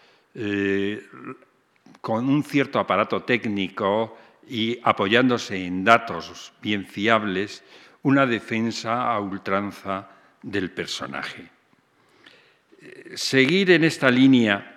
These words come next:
de publicaciones, dado la cantidad de temas que abordó Alfonso décimo,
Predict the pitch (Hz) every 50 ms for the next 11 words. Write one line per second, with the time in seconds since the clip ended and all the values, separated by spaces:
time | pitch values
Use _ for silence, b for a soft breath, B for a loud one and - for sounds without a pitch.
0 | - - - _ _ - 104 107 101 - - 101 92 95 90 - 95 85 - -
1 | 123 123 131 135 139 143 135 - - b b b b b b b b b b _
2 | - - - - 139 120 139 156 160 170 175 175 170 - 147 139 120 107 - 107
3 | 107 98 - 113 127 147 147 147 131 - - 139 131 127 113 101 - - - -
4 | - 101 95 90 90 90 87 92 90 101 110 104 98 90 90 - - 107 107 98
5 | - - 120 107 113 107 - - 120 117 113 120 127 143 143 131